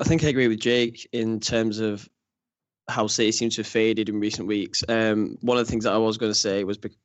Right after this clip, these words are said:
was that during that, that absolutely unreal run that they put together, um, at the end of twenty seventeen, after they beat Liverpool five nil and then onwards, um, that was,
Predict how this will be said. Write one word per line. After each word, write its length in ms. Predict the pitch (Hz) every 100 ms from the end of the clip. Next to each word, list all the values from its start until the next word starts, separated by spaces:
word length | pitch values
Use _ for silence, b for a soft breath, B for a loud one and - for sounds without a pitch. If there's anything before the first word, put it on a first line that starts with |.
| -
was 340 | 117 107 101 82
that 240 | 80 90
during 300 | - 110 110
that, 260 | 107 101 - b b b _ _
that 120 | 120 -
absolutely 420 | 117 - 117 110
unreal 500 | 107 104 110 107 101
run 420 | 107 104 98 - -
that 100 | -
they 80 | -
put 160 | - -
together, 540 | - 104 101 101 101 123 - _ _
um, 500 | 113 107 104 104 98 - -
at 100 | 110
the 100 | 110
end 100 | 104
of 80 | 104
twenty 240 | 113 101
seventeen, 580 | - 107 98 107 104 95
after 240 | 107 -
they 80 | 107
beat 160 | 104 90
Liverpool 240 | 101 110
five 260 | 98 101 101
nil 140 | 98
and 100 | 98
then 120 | 95
onwards, 400 | 107 104 85 - B B B B B
um, 560 | 110 117 110 104 104 95 _ _ - 92 _ _ 95 - _ 120
that 120 | 113
was, 200 | 107